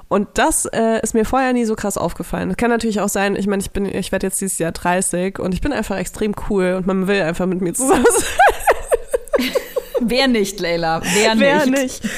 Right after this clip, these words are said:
Speaker 1: Äh, nee, also ich denke, das können wir ausschließen. Ich hab das Gefühl, es ist die Gesellschaft <laughs> oder irgendwas, was allgemein passiert ist. Irgendwas im Trinkwasser. Deswegen, ähm, schreibt uns doch gerne mal eure Corona-Dating-Erfahrungen.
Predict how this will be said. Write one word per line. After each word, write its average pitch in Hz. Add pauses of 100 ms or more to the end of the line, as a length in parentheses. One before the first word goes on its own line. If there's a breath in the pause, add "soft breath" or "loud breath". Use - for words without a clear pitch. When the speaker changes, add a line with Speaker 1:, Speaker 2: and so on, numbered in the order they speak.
(320 loud breath)
Speaker 1:
Äh, 220 (280)
nee, 185
also 202
ich 226
denke, 247
das 226
können 226
wir 190
ausschließen. 214
Ich 196
hab 202
das 202
Gefühl, 202
es 190
ist 180
die 208
Gesellschaft 214 (160)
<laughs> 349
oder 220
irgendwas, 233
was 208 (420 loud breath)
allgemein 196
passiert 202
ist. 262
Irgendwas 294
im 240
Trinkwasser. 220 (340 loud breath)
Deswegen, 220
ähm, 202
schreibt 226
uns 233
doch 202
gerne 202
mal 190
eure 226
Corona-Dating-Erfahrungen. 208